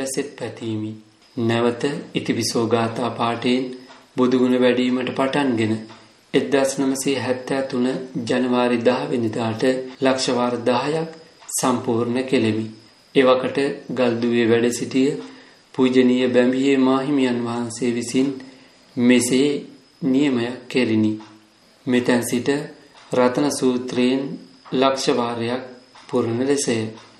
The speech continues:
ඒ නියමය අනුව එකම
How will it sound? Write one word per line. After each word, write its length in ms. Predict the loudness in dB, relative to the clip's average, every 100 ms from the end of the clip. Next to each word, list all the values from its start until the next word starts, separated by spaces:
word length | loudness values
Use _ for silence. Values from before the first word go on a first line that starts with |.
| _ _ -20 _ _ _
ඒ 140 | 2 4
නියමය 440 | 4 4 4 2 0
අනුව 320 | -2 -4 -2 0 -2 -4 -16 -20 -20 _ -6
එකම 280 | 0 2